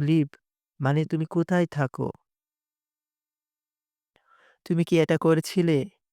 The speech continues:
Did you do it? Did you do it?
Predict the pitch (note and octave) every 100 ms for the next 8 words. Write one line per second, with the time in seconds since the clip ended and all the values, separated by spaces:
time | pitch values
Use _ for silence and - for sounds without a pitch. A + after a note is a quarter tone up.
0 | _ _ _ _ _ C#3 C#3+ E3 D#3+ C#3+
1 | D3 E3 G3+ - - _ _ _ _ _
2 | _ _ - C#3+ D3 D#3+ D3 C#3+ D3 E3
3 | G#3